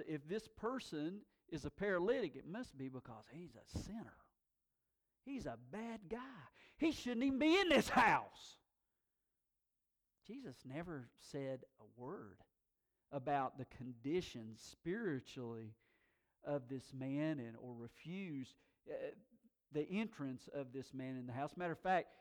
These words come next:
as you look in the scripture here, look at Jesus' response, verse five. He says, "When Jesus saw their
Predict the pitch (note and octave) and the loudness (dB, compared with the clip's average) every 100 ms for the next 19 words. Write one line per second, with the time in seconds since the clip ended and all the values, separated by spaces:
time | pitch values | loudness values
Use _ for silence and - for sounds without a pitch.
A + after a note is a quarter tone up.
0 | - D#3+ B2+ E3 F#3 F3 C3+ - F3+ G3 | -8 -6 -2 0 0 -2 -6 -6 -8 -6
1 | C3 C3+ C3+ E3+ F3 C#3+ C#3+ B2 F3 D#3 | -6 -4 -2 -4 -4 -6 -6 -6 -8 -8
2 | B2 B2+ - F3 D3+ - C3 D3+ D#3 - | -12 -16 -4 0 0 -2 -4 -4 -4 -8
3 | _ _ _ - F#3+ F3+ C3 C#3+ A#2+ D3+ | _ _ _ -2 2 4 2 -2 -4 -4
4 | - D3 C#3 - _ _ _ _ _ _ | -2 -2 -4 -10 _ _ _ _ _ _
5 | _ _ C#3 C3+ C3 F3 C#3+ B2 - D#3+ | _ _ -6 -6 -4 -6 -8 -10 -2 2
6 | D#3 C#3 | 2 -2